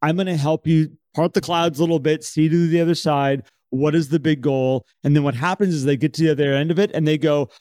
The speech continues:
"Oh my gosh, Matt, thank you, thank you, thank you." There were so many times through this transaction that I wanted to throw the towel in and walk away.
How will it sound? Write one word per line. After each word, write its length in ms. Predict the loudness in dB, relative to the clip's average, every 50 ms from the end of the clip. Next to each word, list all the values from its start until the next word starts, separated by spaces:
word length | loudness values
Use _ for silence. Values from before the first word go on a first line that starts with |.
| _ _ _ _
"Oh 160 | 2 2 2 2
my 200 | 2 0 0 0
gosh, 420 | 0 0 2 2 0 -2 -2 -2
Matt, 460 | -2 0 0 0 0 -2 -4 _ -18 -20 -8 -2
thank 360 | 0 0 2 0 -2 -2 0
you, 400 | 2 4 4 4 4 2 0 -4 _ _ _ _ _ _ _ _ _
thank 320 | 2 2 2 0 -2 -2 0
you, 340 | 0 2 2 2 0 -2 -4 _ _ _ _ _ -2
thank 200 | 0 0 0 0
you." 60 | 0
There 100 | -2 -2
were 60 | -2
so 380 | -2 -6 -4 0 2 2 2 2
many 160 | 2 0 0
times 440 | 0 0 2 2 2 0 -2 -4 -4
through 100 | -2 0
this 160 | 0 0 0
transaction 680 | 0 -2 0 0 0 0 -2 -2 -2 -4 -4 -4 -4 -2
that 100 | 0 0
I 120 | 0 0
wanted 340 | 0 0 -2 -2 -4 -2 -2
to 80 | -2 -2
throw 220 | 0 -2 -2 -2
the 80 | -4 -6
towel 400 | -6 -4 -2 -2 -2 0 0 -2
in 80 | -2
and 100 | -2 -2
walk 280 | -2 -2 -2 -2 -2 -2
away. 460 | -2 0 0 0 0 0 -2 -4